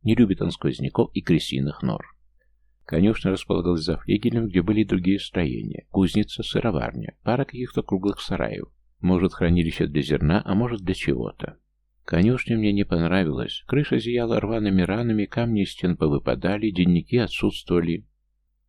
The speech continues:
«Худо дело», — грустно констатировал я, рассмотрев весь этот хаос. «Так ведь, господин Артакс, денег у меня нет», — грустно отозвался старик.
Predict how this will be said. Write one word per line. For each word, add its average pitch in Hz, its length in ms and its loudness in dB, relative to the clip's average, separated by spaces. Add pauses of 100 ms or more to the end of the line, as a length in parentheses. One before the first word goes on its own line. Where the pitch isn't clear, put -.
(140)
«Худо 113 400 0
дело», — 92 440 2
грустно 87 340 -2
констатировал 76 560 -2
я, 104 180 0
рассмотрев 98 540 -2
весь 90 200 0
этот - 300 -4
хаос. - 580 -6 (760)
«Так - 180 -4
ведь, 90 140 2
господин 95 480 0
Артакс, 101 420 -4
денег 117 380 0
у 120 60 2
меня 117 240 -2
нет», — 120 300 -6
грустно - 320 -4
отозвался 80 460 -4
старик. - 480 -4